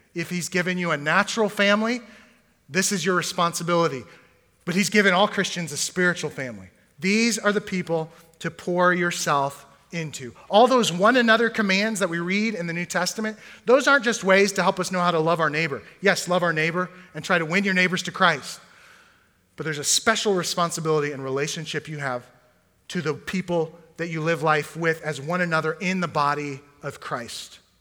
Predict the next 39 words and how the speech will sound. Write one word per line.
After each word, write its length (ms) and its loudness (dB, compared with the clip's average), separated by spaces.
Those 260 0
are 100 0
given 420 -4
to 200 -10
Christians 540 -6
in 200 -10
local 260 -8
churches. 600 -14
So 120 -6
we 120 0
show 320 4
that 100 2
God 240 4
is 100 -2
our 80 0
Father 480 0
by 140 2
living 460 0
as 260 -4
family 380 -6
with 240 -4
brothers 340 -4
and 80 -14
sisters. 460 -12
That's 260 2
not 160 2
gonna 160 0
happen 340 0
naturally. 500 -4
That's 180 -6
gonna 160 -6
take 200 -4
intentionality. 840 -2
That's 180 0
gonna 180 0
require 380 4
you 180 -2
to 140 -6
prioritize 1400 0